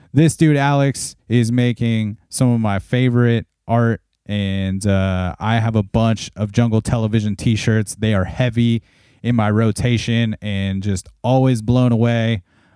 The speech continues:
by the things that he is making. The Mushroom Hunter jackets are some of my favorites. Those are really dope. But yeah, if you need jackets,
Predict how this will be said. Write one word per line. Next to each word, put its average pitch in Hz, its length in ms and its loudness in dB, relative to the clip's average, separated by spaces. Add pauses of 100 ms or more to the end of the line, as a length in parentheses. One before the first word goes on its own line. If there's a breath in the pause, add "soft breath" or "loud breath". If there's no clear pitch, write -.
(100)
by 101 600 -2
the 107 120 0
things 120 500 0
that 101 180 0
he 135 200 0
is 101 140 -2
making. 113 560 0 (320 soft breath)
The 131 80 2
Mushroom 151 560 2
Hunter 156 480 2
jackets 139 720 0
are 123 160 -4
some 135 160 -4
of 131 100 0
my 107 140 0
favorites. 160 760 0 (160)
Those 139 280 2
are 147 80 4
really 147 240 4
dope. 143 480 2
But 113 260 0 (340 soft breath)
yeah, 147 140 2
if 101 100 -4
you 143 120 0
need 127 160 0
jackets, 123 580 -2